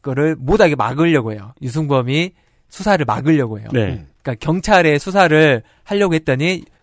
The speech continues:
Speaker 1: 부장검사가 막아요. "하지 마라."
Speaker 2: 네.
Speaker 1: 아까 말한 클리셰 같은
Speaker 3: 음.
Speaker 1: 그 전형적인 클리셰 아니에요. 검사는 뭐 하겠다고 하면
Speaker 3: 음.
Speaker 1: 부장검사가 "하지 마." 이렇게
Speaker 2: 네.
Speaker 1: 하는. 그러니까 이거를 언론에 흘려요. 흘리면서 근데 사건이 알려지고,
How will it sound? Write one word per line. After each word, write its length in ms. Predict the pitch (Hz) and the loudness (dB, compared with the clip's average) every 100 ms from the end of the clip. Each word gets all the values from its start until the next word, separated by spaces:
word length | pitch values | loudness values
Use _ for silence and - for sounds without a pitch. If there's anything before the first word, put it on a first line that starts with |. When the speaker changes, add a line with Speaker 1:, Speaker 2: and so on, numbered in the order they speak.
| _ | _
Speaker 1:
부장검사가 400 | - 180 160 127 | -2 -2 0 -2
막아요. 380 | 101 107 127 113 | -4 -2 0 0
"하지 200 | 107 147 | -4 -8
마라." 300 | 104 107 98 - | -6 -8 -10 -4
Speaker 2:
네. 120 | 120 | -2
Speaker 1:
아까 180 | 98 170 | 0 0
말한 240 | 151 131 123 | 0 -2 -8
클리셰 420 | - 247 247 147 | -4 -4 -4 -6
같은 380 | 117 - 123 170 _ _ - | -8 -12 -12 -12 _ _ -20
Speaker 3:
음. 200 | 80 - | -20 -14
Speaker 1:
그 220 | - 131 | -8 -8
전형적인 420 | 127 143 185 180 | -6 -2 -2 -2
클리셰 220 | 156 165 131 | -4 -6 -6
아니에요. 80 | 117 | -8
검사는 360 | 147 160 170 | -6 0 0
뭐 100 | 156 | 2
하겠다고 380 | 175 180 - 180 | 0 -2 0 2
하면 280 | 160 165 208 - | 2 2 0 -2
Speaker 3:
음. 80 | 101 | -8
Speaker 1:
부장검사가 500 | 143 151 131 123 107 _ | -4 -2 -4 -8 -10 _
"하지 180 | - 123 | -16 -4
마." 160 | 131 170 - | -2 -2 -6
이렇게 180 | 123 117 | -8 -2
Speaker 2:
네. 60 | 110 | 0
Speaker 1:
하는. 220 | 101 101 - - 98 - | -2 -12 -20 -20 -20 -16
그러니까 320 | - 165 160 180 | -6 -4 -2 -2
이거를 440 | 135 156 180 214 - | 0 2 2 0 0
언론에 460 | 135 170 175 156 | 2 4 4 0
흘려요. 340 | 151 208 196 127 101 _ _ _ _ _ _ _ - | -2 -4 -4 -4 -12 _ _ _ _ _ _ _ -10
흘리면서 640 | 185 226 226 180 165 190 | -6 -4 0 0 0 -2
근데 180 | 165 143 | -2 -6
사건이 280 | 175 - 180 | -2 -2 -2
알려지고, 760 | 120 139 170 139 131 214 320 | -2 2 2 0 0 -2 -2